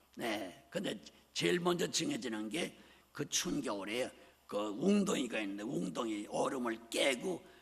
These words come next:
벌게 벗고 거기 들어가서 삼십 분이고 한 시간이고 두 시간이고 이제 그게 제일 큰 벌이래요. 그리고는 또 나와가지고는 사고가 어느 정도 중환에 따라서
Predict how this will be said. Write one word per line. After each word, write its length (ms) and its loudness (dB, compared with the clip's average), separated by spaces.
벌게 300 6
벗고 300 -2
거기 300 -2
들어가서 680 -2
삼십 500 -2
분이고 280 -2
한 200 -2
시간이고 640 -4
두 160 -8
시간이고 640 -4
이제 180 -8
그게 300 -2
제일 320 -2
큰 280 0
벌이래요. 520 -2
그리고는 720 4
또 140 2
나와가지고는 920 2
사고가 640 2
어느 260 2
정도 400 0
중환에 560 2
따라서 520 0